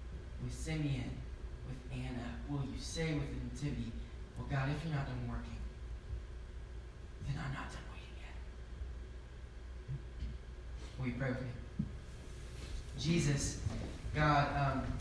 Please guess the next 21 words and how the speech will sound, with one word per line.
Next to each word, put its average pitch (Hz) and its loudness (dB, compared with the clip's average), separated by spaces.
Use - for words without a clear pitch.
we 151 8
are 143 8
all 147 10
praying 143 4
for 135 0
things. 131 4
You - 0
put - 2
promises 151 6
in 139 4
our 127 2
hearts, 143 4
desires 139 6
in 135 2
our 131 4
souls. 139 2
God, 156 10
we 147 10
pray 165 8
right 151 6
now 131 6